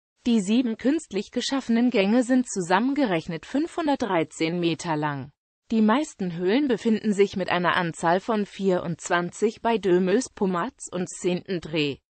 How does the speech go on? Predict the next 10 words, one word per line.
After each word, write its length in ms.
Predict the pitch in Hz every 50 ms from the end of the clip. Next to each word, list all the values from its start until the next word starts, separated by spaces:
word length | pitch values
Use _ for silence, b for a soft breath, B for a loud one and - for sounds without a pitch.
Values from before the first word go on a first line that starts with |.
| _ _
Höhlen 320 | - 185 175 180 202 196 190
mit 140 | - -
einer 220 | - 170 170 165 165
Länge 340 | 165 180 202 233 262 285 269
von 240 | - - 190 165
mehr 200 | 160 165 160 160
als 280 | - 170 165 - - -
zehn 380 | - - - 185 196 262 277 233
Meter 440 | 196 175 - - 214 214 247 254 -
Lebensraum. 720 | - 233 233 226 214 165 160 - - 170 156 143 131 123